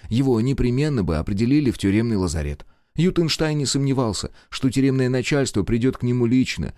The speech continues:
чтобы задать вопросы о происшедшем. Уж больно много необъяснимого и тревожного успело произойти в Бутырке с момента появления там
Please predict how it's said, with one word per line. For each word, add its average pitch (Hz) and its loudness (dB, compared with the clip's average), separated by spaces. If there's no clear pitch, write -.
чтобы 131 0
задать 117 0
вопросы 113 0
о 92 0
происшедшем. 110 -2
Уж 131 2
больно 151 2
много 131 0
необъяснимого 101 0
и 127 0
тревожного 127 0
успело 98 0
произойти 101 0
в 87 -2
Бутырке 107 0
с - -4
момента 123 0
появления 107 2
там 101 -4